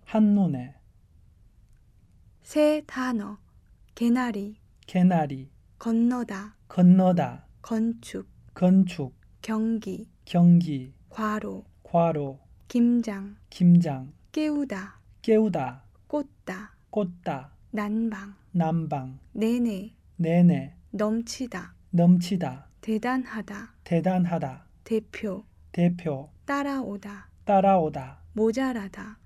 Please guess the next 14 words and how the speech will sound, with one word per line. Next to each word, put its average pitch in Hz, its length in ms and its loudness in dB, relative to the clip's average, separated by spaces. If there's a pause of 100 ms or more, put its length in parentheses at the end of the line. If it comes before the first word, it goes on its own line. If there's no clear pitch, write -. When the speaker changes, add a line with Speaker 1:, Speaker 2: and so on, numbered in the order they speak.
(120)
Speaker 1:
모자라다. 170 840 2 (160)
Speaker 2:
문화. 226 680 -4 (160)
Speaker 1:
문화. 170 580 2 (220)
Speaker 2:
물가. 226 640 -8 (120)
Speaker 1:
물가. 170 680 0 (140)
Speaker 2:
밥상 240 540 -8
차리다. 226 580 -10 (140)
Speaker 1:
밥상 196 520 0
차리다. 170 540 -4 (160)
Speaker 2:
부족하다. 226 880 -8 (100)
Speaker 1:
부족하다. 175 880 -2 (160)
Speaker 2:
불경기. 226 840 -4 (120)
Speaker 1:
불경기. 175 880 2
Speaker 2:
사방. 220 640 -10